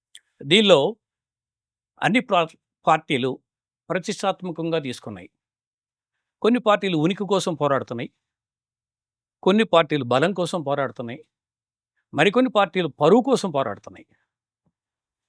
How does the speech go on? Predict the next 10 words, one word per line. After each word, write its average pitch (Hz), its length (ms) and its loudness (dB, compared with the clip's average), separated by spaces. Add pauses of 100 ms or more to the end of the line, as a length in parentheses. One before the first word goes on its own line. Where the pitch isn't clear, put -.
(280)
పరువు, 220 520 6
ఉనికి, 220 320 4
బలం 196 340 4
మీకు 180 180 -2
ఈ 180 100 0
పాటికి 165 280 2
అర్థమైపోయి 151 460 2
ఉంటుంది. 113 400 -8 (1200)
దీంట్లో 208 340 2
ప్రధానంగా 170 720 0